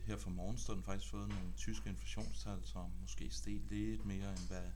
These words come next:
markederne havde forventet. Vi ser, at tyske renter, de stiger svagt. Og klokken ni, der får vi spansk inflation. Det kommer der nok også til at være relativt meget fokus på. Så senere i dag, der får vi A D P, altså den private arbejdsmarkedsrapport.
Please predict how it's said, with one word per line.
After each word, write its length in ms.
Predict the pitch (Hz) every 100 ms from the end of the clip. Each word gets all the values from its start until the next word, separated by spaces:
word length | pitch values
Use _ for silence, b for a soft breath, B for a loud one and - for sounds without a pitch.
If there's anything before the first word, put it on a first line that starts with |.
| - B B
markederne 360 | 92 98 104 98
havde 140 | 95
forventet. 440 | - 90 98 104 101
Vi 60 |
ser, 200 | 95 101
at 280 | 104 90 90 -
tyske 300 | - 98 -
renter, 220 | 90 95
de 100 | 104
stiger 320 | - - 95 - - -
svagt. 400 | - - 139 - - B B B B B
Og 300 | 98 92 90
klokken 200 | - 101
ni, 80 | 156 - -
der 60 | -
får 160 | 101
vi 140 | 90 87
spansk 440 | - - 127 - -
inflation. 420 | 110 - - - -
Det 100 | -
kommer 160 | 95
der 60 | 90
nok 160 | 104
også 180 | 113 113
til 60 | 113
at 100 | 104
være 160 | 101
relativt 340 | 98 101 - -
meget 220 | 104 104
fokus 300 | 107 104 104
på. 220 | - 113 - - - -
Så 260 | - 113 101
senere 320 | - 120 98
i 20 |
dag, 180 | 90 127 -
der 60 | -
får 160 | 98
vi 180 | - - - -
A 60 |
D 40 | -
P, 100 | - 151 - -
altså 180 | - -
den 80 | -
private 300 | - 110 - - - -
arbejdsmarkedsrapport. 720 | 127 127 127 123 - 120